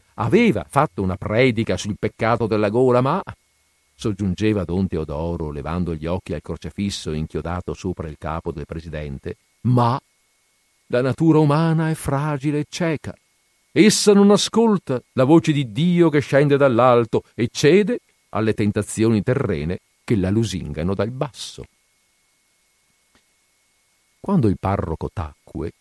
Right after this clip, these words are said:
ci fu nella folla una universal sospensione d'animo. L'aureola romantica che si era diffusa intorno alla persona di Maria Antonia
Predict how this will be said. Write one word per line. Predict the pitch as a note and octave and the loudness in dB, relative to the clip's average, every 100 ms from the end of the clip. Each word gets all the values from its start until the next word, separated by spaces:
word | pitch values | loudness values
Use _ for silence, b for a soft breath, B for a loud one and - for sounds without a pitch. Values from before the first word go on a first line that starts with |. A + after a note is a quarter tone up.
| _ _ _ _ _ - | _ _ _ _ _ -6
ci | B3 | -4
fu | - G#2+ | 0 0
nella | C3 F#3+ | 0 0
folla | - D3+ A2+ - | 0 2 2 0
una | D#3+ C3+ A#2 | 0 2 2
universal | - F3+ D#3 A#2 G2+ - G#2+ G2 | 2 4 6 4 0 -2 -2 -2
sospensione | F#2 G2 - F#2+ F#2 F2 - C#2+ D#2 | -2 -4 -4 -2 -2 -2 -6 -6 -6
d'animo. | C#2 C2+ C2 C#2 C2+ - _ _ _ _ _ _ _ _ _ _ _ | -8 -12 -12 -10 -12 -14 _ _ _ _ _ _ _ _ _ _ _
L'aureola | D#3+ G3 A3+ A#3 D3+ A2+ | 0 2 2 2 4 2
romantica | A2+ G#2+ G#2 A2 G2+ - F#2 - D#2+ D#2+ | 2 0 0 0 -2 -4 -8 -6 -8 -6
che | G#2+ | -6
si | - | -2
era | C#3 C3 | 0 0
diffusa | G2 - B2+ A2+ | -2 -4 -4 -2
intorno | F#2+ F2 B2+ G#2 | -2 0 0 0
alla | F#2+ | -2
persona | F2+ F#2 B2+ | -6 -4 -2
di | F#2+ | -2
Maria | G2 D#2+ | -2 -6
Antonia | C#2+ D#2+ E2+ E2 | -6 -4 -2 -4